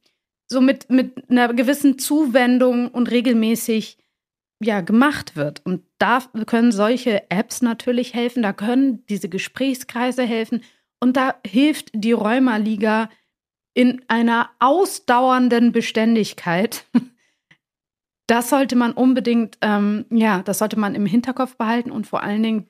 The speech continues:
da auch wirklich sich zu trauen, sich dahin zu wenden.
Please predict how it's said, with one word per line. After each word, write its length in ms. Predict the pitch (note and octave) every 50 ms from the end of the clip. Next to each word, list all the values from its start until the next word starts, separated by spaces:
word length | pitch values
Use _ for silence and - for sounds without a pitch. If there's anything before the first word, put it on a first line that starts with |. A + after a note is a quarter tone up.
| _
da 240 | - G#3+ A3 A3 - _ _ _ _ _ _ _ _ _
auch 220 | - - G3+ - _ _ -
wirklich 420 | G#3+ A#3+ A#3+ - B3 A#3 - -
sich 220 | A3 A3+ - -
zu 120 | - A#3 -
trauen, 420 | - - - F#3+ G#3 A#3 A#3+ A#3
sich 180 | G#3+ A3 G3+ -
dahin 280 | - F#3+ F3+ G#3 A3
zu 200 | G#3+ - G#3 F3+
wenden. 360 | F3+ E3 F3 E3+ - - -